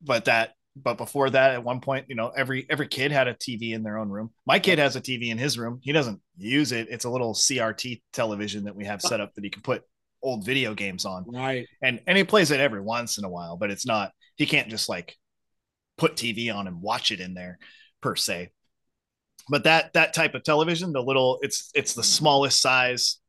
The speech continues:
Speaker 1: analog T V you can,
Speaker 2: Okay.
Speaker 1: you could get in the, in, like, the mid to late nineties or something.
Speaker 2: Yeah, with the
Speaker 1: That was
Speaker 2: bubble
Speaker 1: in
Speaker 2: screen.
Speaker 1: Yeah,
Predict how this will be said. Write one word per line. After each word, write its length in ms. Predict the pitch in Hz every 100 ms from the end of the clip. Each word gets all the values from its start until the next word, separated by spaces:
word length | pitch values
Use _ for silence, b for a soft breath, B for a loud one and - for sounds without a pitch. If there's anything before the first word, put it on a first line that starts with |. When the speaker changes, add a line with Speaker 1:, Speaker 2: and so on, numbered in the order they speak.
| _ _ 127
Speaker 1:
analog 480 | 127 127 123 123
T 160 | - 131
V 80 | 120
you 240 | 120 117
can, 240 | 107 107 104
Speaker 2:
Okay. 180 | 151 147
Speaker 1:
you 60 |
could 180 | 117 95
get 220 | 117 117 -
in 160 | 123 117
the, 240 | 110 107 -
in, 160 | 123 110
like, 220 | 101 -
the 260 | 104 101 90 _ -
mid 340 | 107 107 101
to 100 | 113
late 240 | 107 107
nineties 420 | 104 104 110 117 120
or 80 |
something. 340 | 113 120 131 127
Speaker 2:
Yeah, 180 | 131 127
with 240 | 117 135
the 80 | 139
Speaker 1:
That 140 | 165 185
was 140 | 160
Speaker 2:
bubble 160 | 175 170
Speaker 1:
in 40 |
Speaker 2:
screen. 280 | 165 165 165 _ _ _ _ _ -
Speaker 1:
Yeah, 280 | 190 113